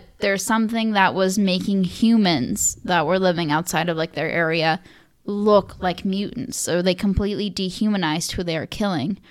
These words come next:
And, like, the main guy ends up, anyways, I'm not gonna spoil the rest of it, but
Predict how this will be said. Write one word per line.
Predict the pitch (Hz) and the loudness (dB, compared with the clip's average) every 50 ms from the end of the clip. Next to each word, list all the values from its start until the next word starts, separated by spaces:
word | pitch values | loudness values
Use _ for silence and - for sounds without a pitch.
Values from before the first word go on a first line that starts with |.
| - - _ _ _ | -20 -20 _ _ _
And, | - 190 185 180 175 | -2 -2 0 0 0
like, | 156 151 - - | -2 -4 -4 -6
the | 165 170 | -6 -4
main | 175 185 185 190 190 | -2 -2 0 0 0
guy | 185 190 175 175 165 170 175 165 175 - - - - - - - - | 0 2 2 2 2 2 0 -2 -4 -8 -12 -18 -20 -20 -18 -10 -6
ends | - 175 165 - 165 | -6 -4 -4 -2 -2
up, | 156 - - _ - | -2 -2 -4 _ -2
anyways, | 208 202 185 165 147 180 | -2 0 0 0 0 0
I'm | 170 196 | 0 2
not | 202 196 | 2 2
gonna | 185 170 170 | 2 -2 -4
spoil | - - 170 160 | -4 -2 -2 -2
the | 139 147 | 0 0
rest | 151 165 - - | -2 -2 -2 -4
of | 143 | -4
it, | 117 - - | -6 -2 2
but | 180 165 - | 0 0 0